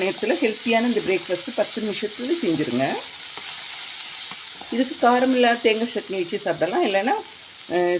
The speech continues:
சும்மாவே இது சாப்பிடலாம். எல்லா வெஜிடபிள்ஸும் நம்ம ஆட் பண்ணியிருக்கோம். ப்ளஸ் இது பிள்ளைகளுக்கு கொடுக்குறதா லைட்டா சீனி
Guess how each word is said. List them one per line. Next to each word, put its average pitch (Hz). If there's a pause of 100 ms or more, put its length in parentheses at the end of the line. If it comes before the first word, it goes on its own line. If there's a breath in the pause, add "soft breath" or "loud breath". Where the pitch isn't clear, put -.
சும்மாவே 269
இது 254
சாப்பிடலாம். 170
எல்லா 208
வெஜிடபிள்ஸும் 196
நம்ம 196
ஆட் 147
பண்ணியிருக்கோம். 175
ப்ளஸ் 247
இது 208 (400)
பிள்ளைகளுக்கு 254
கொடுக்குறதா 196
லைட்டா - (120)
சீனி 240